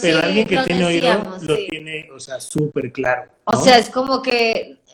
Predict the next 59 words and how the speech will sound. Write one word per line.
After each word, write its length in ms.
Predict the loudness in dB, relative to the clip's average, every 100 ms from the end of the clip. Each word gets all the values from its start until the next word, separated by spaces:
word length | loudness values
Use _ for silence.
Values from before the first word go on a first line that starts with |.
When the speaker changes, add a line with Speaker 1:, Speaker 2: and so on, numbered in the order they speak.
| -12 -2
Speaker 2:
mi 200 | 2 4
mamá 420 | 4 6 4 4
cuando 240 | 2 0 -4
ha 20 |
escuchado 480 | -8 -12 -4 -4 -2
alguna 360 | -6 -8 -8
vez 200 | -6 -8
el 120 | -12 -4
programa, 580 | 0 2 2 0 -2 -6 -6
y 40 |
eso, 220 | -2 -2
bueno, 180 | 0 -6
aparte 400 | -2 -2 0 -2
de 180 | -4 -4
que 120 | -16
es 120 | -18
un 120 | -14
acento 420 | -14 -12 -8 -2 -2
diferente 720 | -2 -4 -2 -2 -4 -2 2
de 120 | 4
otro 280 | 2 -2 -4
país 420 | 0 2 0 -4 -8
y 80 |
todo, 440 | 0 2 4 6 6
el 120 | 4
que 100 | 0
tiene 300 | -10 -12 -10 -10
que 80 |
escuchar. 500 | -8 -6 0 6 6
Speaker 1:
Su 80 | 6
mamá 180 | 4 4
es 60 | 4
de 60 |
Angola, 360 | 2 0 -2 -4
no, 220 | -8 -10 -10
es 80 |
de 120 | -12 -2
Speaker 2:
Mi, 140 | 4 6 8
mi 80 | 8
mamá 280 | 8 8 6
es 100 | 4 2
de 140 | 0
Speaker 1:
<laughs> 60 | 2
Speaker 2:
Sudáfrica, 640 | 8 8 6 -2 -2 -2
Speaker 1:
es 100 | -4
de 60 | -8
Sudáfrica, 520 | -8 -10 -18 -20 -2
Speaker 2:
pero 200 | 2 2
Speaker 1:
entonces 140 | 0 0 -2 -4
Speaker 2:
no, 40 | -6
eh, 260 | -4 -6 -8 _ _
la 220 | -6 -6 -4
cosa 260 | -6 -4
es 260 | -2 -2 -6
que 100 | -12
siempre 360 | -8 -8 -6 -8
dice, 320 | -8 -8 -6
"Pero 260 | -4 -6 -10
qué 320 | -12 -8 -8